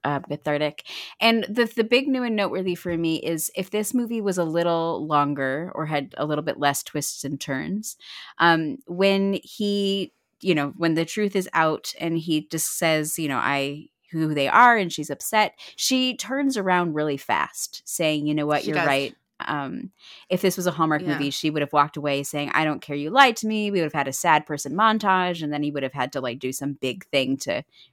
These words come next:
Speaker 2: Right.
Speaker 1: prove his love. So,
Speaker 2: Right. I
Speaker 1: um,
Speaker 2: agree. I think
Speaker 1: that
Speaker 2: that's
Speaker 1: was
Speaker 2: true.
Speaker 1: new and noteworthy.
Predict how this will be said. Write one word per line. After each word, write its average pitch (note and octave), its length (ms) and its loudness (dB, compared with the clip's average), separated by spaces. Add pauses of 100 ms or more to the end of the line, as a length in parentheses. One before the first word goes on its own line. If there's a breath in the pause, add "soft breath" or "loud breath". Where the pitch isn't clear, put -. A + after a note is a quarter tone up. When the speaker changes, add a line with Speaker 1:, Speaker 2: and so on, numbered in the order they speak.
(340)
Speaker 2:
Right. E3 260 -2
Speaker 1:
prove D3 160 4
his C3+ 220 -2
love. G2+ 300 0
So, - 480 -8 (120)
Speaker 2:
Right. - 320 -4 (1000)
I F#3+ 100 0
Speaker 1:
um, F3 60 4
Speaker 2:
agree. - 200 -6 (400)
I - 40 -6
think F3 120 -6
Speaker 1:
that - 80 -8
Speaker 2:
that's G#3+ 100 -4
Speaker 1:
was A3 100 -4
Speaker 2:
true. C#4 120 2
Speaker 1:
new C4+ 100 2
and C4+ 80 4
noteworthy. D#3 480 -4